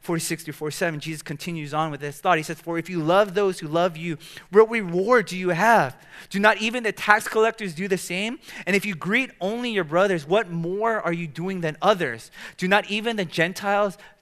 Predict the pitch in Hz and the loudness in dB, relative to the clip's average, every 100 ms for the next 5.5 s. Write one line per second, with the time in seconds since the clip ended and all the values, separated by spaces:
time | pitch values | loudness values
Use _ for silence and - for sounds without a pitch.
0 | _ 170 156 147 - 139 123 107 _ _ | _ -4 -2 -4 -6 -8 -10 -16 _ _
1 | _ _ _ _ _ _ _ _ _ _ | _ _ _ _ _ _ _ _ _ _
2 | _ _ _ - 214 214 190 180 - 185 | _ _ _ -6 -4 -4 -8 -8 -2 -4
3 | - - - - - - 262 196 196 254 | -4 -14 -18 -10 -2 0 0 0 2 2
4 | - 233 247 208 196 208 214 226 208 170 | 2 4 4 4 -2 4 4 6 2 4
5 | 208 233 277 392 | 4 6 4 0